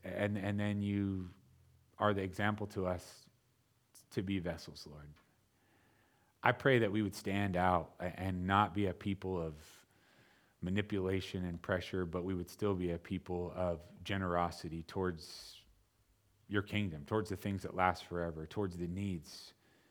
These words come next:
Lord, help us not to get so caught up in the affluence of our country or the focus on laziness. Lord, help us to, to know how to, to give and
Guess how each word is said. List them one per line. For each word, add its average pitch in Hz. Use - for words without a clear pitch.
Lord, 110
help 123
us -
not 110
to 110
get 101
so 104
caught 98
up 90
in 87
the 87
affluence 92
of 87
our 87
country 90
or 82
the 78
focus 104
on 92
laziness. 92
Lord, 85
help 107
us 104
to, 95
to 113
know 104
how 107
to, 87
to 101
give 87
and 87